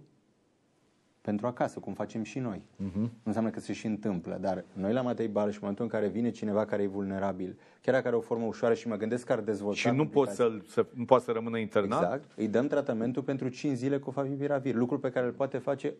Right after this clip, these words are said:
Speaker 1: orice spital.
Speaker 2: Este
Speaker 1: Dacă
Speaker 2: un
Speaker 1: e apro-
Speaker 2: antiviral.
Speaker 1: Este un antiviral.
Speaker 2: A dat rezultate în tratament la Matei Balș?
Speaker 1: A dat rezultate, la fel ca și Arbidolul. Uh, sunt
Speaker 2: Arbidolul
Speaker 1: antivi-
Speaker 2: recomandați? Că el nu face parte din schema aia de tratament.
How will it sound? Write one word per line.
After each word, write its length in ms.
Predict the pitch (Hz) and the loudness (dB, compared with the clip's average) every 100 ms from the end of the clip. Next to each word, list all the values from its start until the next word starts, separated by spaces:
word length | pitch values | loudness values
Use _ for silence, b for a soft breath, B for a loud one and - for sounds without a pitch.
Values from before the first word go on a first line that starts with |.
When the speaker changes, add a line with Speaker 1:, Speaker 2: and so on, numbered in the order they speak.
| - | 2
Speaker 1:
orice 320 | 123 123 131 | 2 2 -2
spital. 420 | 123 147 110 87 - _ | -4 -4 -2 -4 -8 _
Speaker 2:
Este 180 | 113 110 | 0 4
Speaker 1:
Dacă 120 | 107 | 4
Speaker 2:
un 60 | 120 | 4
Speaker 1:
e 40 | |
apro- 100 | 131 | 4
Speaker 2:
antiviral. 500 | 120 123 127 120 98 - _ - | 2 2 2 2 2 -2 _ -14
Speaker 1:
Este 180 | - | -2
un 60 | 117 | 0
antiviral. 500 | 120 143 151 95 90 _ | 2 4 4 4 0 _
Speaker 2:
A 120 | - 107 | 0 2
dat 220 | 110 127 | 4 4
rezultate 580 | 120 107 104 123 135 160 | 0 -4 2 4 4 0
în 80 | |
tratament 540 | 147 120 113 107 113 107 | 0 -2 0 -2 -2 0
la 360 | 107 104 101 101 | 2 4 4 2
Matei 300 | 101 98 110 | -2 2 0
Balș? 440 | 92 113 156 - - | 4 2 2 -4 0
Speaker 1:
A 100 | 113 | 2
dat 220 | 117 151 | 4 4
rezultate, 680 | 143 110 101 82 92 87 143 | 4 2 -2 -2 -6 -2 0
la 80 | 127 | 0
fel 160 | - | -2
ca 100 | 104 | -2
și 160 | 98 - | -2 0
Arbidolul. 640 | 92 87 90 95 95 110 156 - b b b b _ | -2 -2 -2 -2 0 -2 -4 -6 b b b b _
Uh, 80 | - 117 | -10 -8
sunt 220 | 110 - 135 | 0 4 4
Speaker 2:
Arbidolul 380 | 131 127 139 143 | 4 4 4 4
Speaker 1:
antivi- 40 | |
Speaker 2:
recomandați? 720 | 127 123 113 107 110 160 - | 2 0 0 2 4 4 0
Că 80 | - | -2
el 100 | 139 | 0
nu 80 | 151 | 2
face 280 | 147 127 131 | 2 2 2
parte 280 | 120 110 107 | 0 2 0
din 140 | 107 | -4
schema 280 | 104 113 107 | 0 0 2
aia 100 | 104 | 0
de 100 | 101 | 0
tratament. 720 | 101 101 92 98 98 87 | 0 0 0 -2 -2 -6